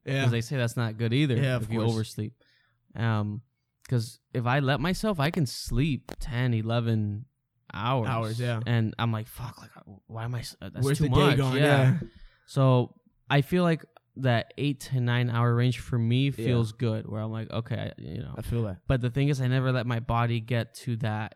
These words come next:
Speaker 1: consistency, 'cause that's all it is. You have
Speaker 2: Consi-,
Speaker 1: to
Speaker 2: yeah.
Speaker 1: be consistent about it.
Speaker 2: Yeah.
Speaker 1: Um, Ma-, Matthew Walker, who I told you about, uh, he did, uh, Why We Sleep and Dream.
Speaker 2: Mm-hmm.
Speaker 1: Uh, it's a great book, and he was on the Joe Rogan podcast as
Speaker 2: Yeah.
Speaker 1: well. It's a great podcast.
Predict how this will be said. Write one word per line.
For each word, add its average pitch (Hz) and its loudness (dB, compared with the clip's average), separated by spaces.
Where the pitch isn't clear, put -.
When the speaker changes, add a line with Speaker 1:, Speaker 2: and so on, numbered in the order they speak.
Speaker 1:
consistency, 113 -6
'cause 127 -2
that's 147 -2
all 175 0
it 123 0
is. 127 2
You 120 4
have 135 0
Speaker 2:
Consi-, 117 -4
Speaker 1:
to 131 -2
Speaker 2:
yeah. 110 0
Speaker 1:
be 135 -2
consistent 127 -4
about 110 -4
it. 107 -8
Speaker 2:
Yeah. 117 -4
Speaker 1:
Um, 110 -4
Ma-, 139 -2
Matthew 165 0
Walker, 147 0
who 127 4
I 120 2
told 147 0
you 143 0
about, 113 -4
uh, 110 -2
he 120 2
did, 120 0
uh, 110 0
Why 120 -2
We 123 0
Sleep 123 -4
and 113 -2
Dream. 123 0
Speaker 2:
Mm-hmm. 131 -2
Speaker 1:
Uh, 110 -2
it's - -14
a 113 -6
great 123 -4
book, 123 -2
and 113 -4
he 131 0
was 135 -2
on 139 -4
the 135 -6
Joe 123 -2
Rogan 120 -2
podcast 117 -6
as - -16
Speaker 2:
Yeah. 120 0
Speaker 1:
well. 113 -2
It's - -20
a 117 -10
great 123 -2
podcast. 117 -8